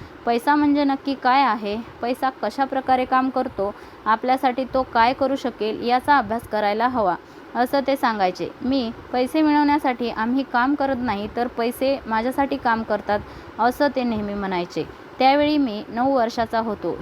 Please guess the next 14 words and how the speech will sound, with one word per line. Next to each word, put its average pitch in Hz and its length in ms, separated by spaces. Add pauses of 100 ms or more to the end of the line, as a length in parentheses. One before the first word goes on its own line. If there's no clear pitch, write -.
हे 269 140
सारं 240 360
अनुभवत 226 520
होतो, 175 360
विचार 240 340
करत 269 320
होतो 196 320 (320)
आणि 240 320
त्या 277 180
विचारातून 214 720
मी 226 300 (100)
श्रीमंत 294 420
डॅडचं 220 600
ऐकावं, 226 540